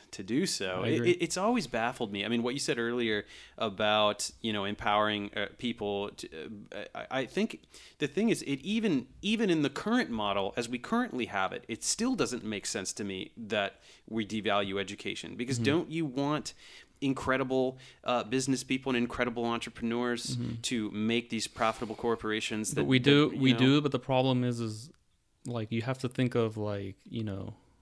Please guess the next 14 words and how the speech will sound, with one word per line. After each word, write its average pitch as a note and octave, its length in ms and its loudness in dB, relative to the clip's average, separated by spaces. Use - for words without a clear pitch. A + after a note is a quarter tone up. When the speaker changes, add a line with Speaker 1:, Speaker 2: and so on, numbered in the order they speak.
Speaker 2:
like, A2 160 -8
a A2 60 -2
bi-, G2+ 140 -8
from B2 180 2
a, G#2+ 80 2
a C3 40 -4
billionaire's B2 480 8
perspective, - 540 -6
Speaker 1:
Mm-hmm. G2 240 -8
Speaker 2:
right? G#2+ 340 -4
Like, G2+ 280 -4
who, - 220 -6
or, G#2+ 480 -4
uh, - 360 -6